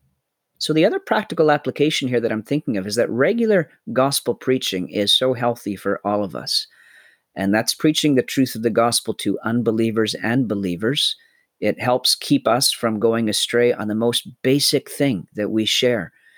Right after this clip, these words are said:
uh, if a brother in our church who preaches sometimes starts to develop some strange ideas about the gospel, we're gonna find out because we're gonna hear his gospel preaching. So it's a healthy preservative for us in that way as well. And as the apostles' doctrine is an outworking of the gospel,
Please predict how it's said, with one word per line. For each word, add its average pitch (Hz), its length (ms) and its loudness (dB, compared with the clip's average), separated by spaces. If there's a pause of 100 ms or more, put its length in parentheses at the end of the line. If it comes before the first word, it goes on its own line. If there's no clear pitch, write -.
(380)
uh, 98 300 -6 (100)
if 95 220 -4
a 117 60 0
brother 131 420 2
in 120 180 -2
our 120 140 2
church - 340 -2
who 117 80 -2
preaches 156 400 -2
sometimes 110 520 -4
starts - 320 0
to 120 100 -4
develop 117 400 2
some 120 160 -4
strange 127 360 0
ideas 117 340 2
about 120 240 0
the - 60 -6
gospel, 110 360 0
we're 131 80 0
gonna 190 140 0
find 180 260 0
out 202 180 0
because 123 220 -2
we're 127 80 0
gonna 139 160 2
hear 156 340 0 (280)
his 131 160 0
gospel 143 360 0
preaching. - 440 -4
So 113 160 -2
it's - 120 -4
a 117 60 0
healthy 139 300 0
preservative 131 600 0
for 127 200 2
us 120 120 -2
in 117 100 -2
that 117 180 -2
way 107 140 2
as 104 140 -2
well. 147 280 0 (720)
And 120 180 0
as 147 160 0
the 156 100 4
apostles' 165 560 0
doctrine 143 520 0
is 151 260 2
an 135 120 0
outworking 147 560 2
of 135 60 0
the 123 80 2
gospel, 131 560 0